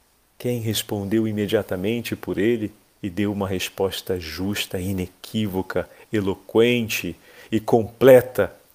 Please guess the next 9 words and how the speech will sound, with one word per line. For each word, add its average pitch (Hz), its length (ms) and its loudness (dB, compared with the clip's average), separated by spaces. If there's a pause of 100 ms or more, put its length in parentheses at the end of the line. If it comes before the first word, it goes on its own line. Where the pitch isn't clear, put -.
o 110 120 -6
próprio - 600 -4
Senhor 85 420 -6
respondeu 85 480 -6
por 87 160 -8
ele. 82 240 -8 (1500)
E 110 100 2
respondeu 113 800 2 (180)
assegurando: 135 1300 4